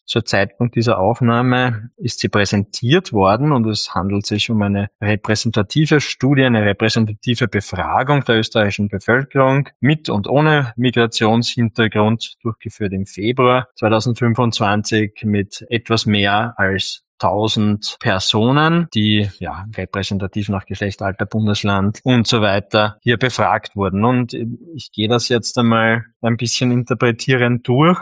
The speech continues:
was hier gefragt wurde. Da ist zum Beispiel als erste Frage im Bereich Wertevermittlung,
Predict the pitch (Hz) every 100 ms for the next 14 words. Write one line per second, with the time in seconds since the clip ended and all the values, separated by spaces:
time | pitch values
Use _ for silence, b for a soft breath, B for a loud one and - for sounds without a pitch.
0 | - 120 120 - 117 113 110 104 104 -
1 | 92 110 - 113 131 139 117 110 - 113
2 | 92 87 98 113 120 120 117 104 101 -
3 | 113 - 90 98 117 117 104 107 101 104
4 | 98 98 - 113 113 110 110 110 113